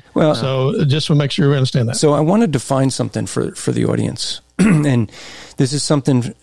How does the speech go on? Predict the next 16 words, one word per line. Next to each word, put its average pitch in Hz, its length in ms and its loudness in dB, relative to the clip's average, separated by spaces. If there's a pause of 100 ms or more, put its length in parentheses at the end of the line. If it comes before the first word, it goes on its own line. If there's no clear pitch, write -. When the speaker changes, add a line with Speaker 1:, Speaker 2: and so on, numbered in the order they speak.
Speaker 1:
that, 117 380 0
uh, 117 280 0 (400)
I, 175 200 0
I - 60 0
wanted 139 460 2
to, 135 200 0
to - 180 -2
sh-, - 180 -12
expose 131 540 0
that 117 120 -2
this 135 260 0
is 139 140 0
what 123 240 0 (220)
you 120 120 -2
saw 117 300 -2
tonight. 110 420 -4